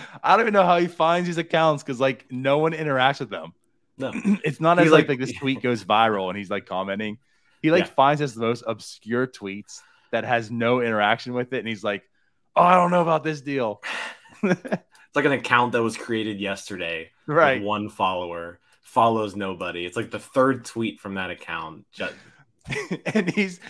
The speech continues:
Speaker 1: and he's the only
Speaker 2: <laughs>
Speaker 1: interaction. And it's, oh, it's so funny. But yeah, and it's all, it's, it's like, well, if the, if the Pirates, if they want to throw in Bednar and Cruz, then the Indians can give the Guardians, geez, the Guardians can give, like, these twenty-three players in return.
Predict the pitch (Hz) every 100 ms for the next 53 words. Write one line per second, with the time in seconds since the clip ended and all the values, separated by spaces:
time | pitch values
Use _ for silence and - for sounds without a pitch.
0 | - 170 185 190 208 202 180 170 180 180
1 | 160 139 120 123 - 104 90 _ _ -
2 | - - - _ _ _ - _ _ 127
3 | 127 113 120 - 107 98 92 - 98 87
4 | 90 87 - - - 143 120 101 117 117
5 | 117 110 113 113 117 98 98 - 92 90
6 | - 123 123 113 110 _ _ _ _ 113
7 | - - 131 147 139 - - - 135 135
8 | 135 131 101 123 127 117 107 - 123 135
9 | 120 104 104 101 120 127 117 104 - 110
10 | 98 101 104 90 _ _ _ - 85 101
11 | 98 82 82 - 95 85 98 131 156 139
12 | 123 123 117 123 - 117 - 123 110 -
13 | - 147 151 120 127 127 117 - 123 139
14 | 131 117 104 101 - 104 104